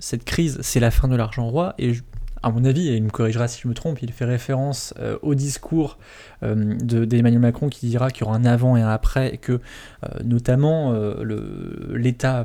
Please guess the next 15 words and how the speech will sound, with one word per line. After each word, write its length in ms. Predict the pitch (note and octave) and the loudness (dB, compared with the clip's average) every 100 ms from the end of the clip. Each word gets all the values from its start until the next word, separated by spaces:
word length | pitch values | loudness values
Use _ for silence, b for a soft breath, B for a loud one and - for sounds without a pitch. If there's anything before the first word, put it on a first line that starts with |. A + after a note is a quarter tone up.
| - | -2
paiera, 440 | - B2+ A#2+ C3+ - | 2 2 2 -2 -4
le 100 | A#2+ | -10
fameux 420 | - A#2+ C3+ A2+ - - | -4 2 4 2 -2 -6
État 280 | C#3 C3 A#2 | -6 -2 -2
paiera, 380 | A#2+ B2+ B2 B2 B B B - | 0 0 -2 -4 B B B -14
euh, 320 | - - - - | -12 -10 -10 -10
de, 100 | - | -12
de, 380 | - - - - - - G1+ G1+ G1+ | -10 -10 -10 -12 -14 -16 -16 -14 -14
de, 160 | - C#3 | -10 -4
de 120 | B2+ | 0
Macron. 420 | A#2+ A#2 - G#3+ B B B B - | 0 -2 -2 -2 B B B B -10
Euh, 320 | B2 A#2+ B2 D#3+ - - - - | -4 -4 -4 -8 -16 -20 -8 -4
est-ce 140 | C3+ | 2
que 120 | A#3 | 2
justement, 520 | F3 - D3 D3 G#3 | 2 2 0 0 -2